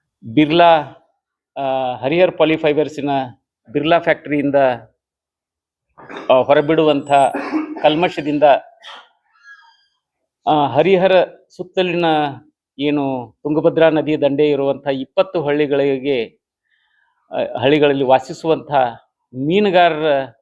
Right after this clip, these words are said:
ಜೀವನ ದುಸ್ತರ ಆದ ಸಂದರ್ಭದೊಳಗೆ, ಎಂಬತ್ತರ ದಶಕದೊಳಗೆ ಅಲ್ಲಿ ಆ ಪರಿಸರ ಮಾಲಿನ್ಯದ ವಿರುದ್ಧ ಹೋರಾಟ ಮಾಡಿ ಯಶಸ್ವಿಯಾದಂಥದ್ದಿರ್ಬೋದು. ಇಂಥ ಹಲವಾರು, ಆ, ಮಧ್ಯಪ್ರದೇಶದ ಬಸ್ತರ್ನಲ್ಲಿರ್ಬೋದು ಅಥವಾ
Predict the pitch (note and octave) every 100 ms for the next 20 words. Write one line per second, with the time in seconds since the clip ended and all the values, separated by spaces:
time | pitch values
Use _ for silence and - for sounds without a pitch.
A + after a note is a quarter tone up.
0 | B2 A#2 D#3+ D#3 C3+ C#3 - F3+ D#3+ D3
1 | C#3+ C#3 C3+ B2 C3+ D3 B2+ D3+ F3+ D#3
2 | C#3+ C#3+ - C3 C3 A#2+ A#2 - _ _
3 | _ _ _ _ B2+ C#3 C#3 B2+ A2+ A2+
4 | _ _ _ _ B2+ B2+ C3+ D#3 F#3 E3
5 | C3+ D3 F3+ E3 D3+ D3 C3+ C#3+ C3 A2+
6 | _ _ - C#3 D3 C#3 C3+ C3 A#2+ D3+
7 | C#3+ C#3+ C3+ C3 B2+ B2+ A#2 A#2+ B2 B2+
8 | D#3 - _ _ _ _ _ _ _ _
9 | E3 E3+ D3 D3+ E3+ E3 C3+ - _ _
10 | A#2+ C#3 D3 D3 D#3+ C#3 D3 C#3 C3+ A2+
11 | D3 - F3+ C#3+ B2+ A#2+ A2 A#2 A2 A2+
12 | - _ _ - - - - - B2+ B2+
13 | C#3 C#3 C3 A#2+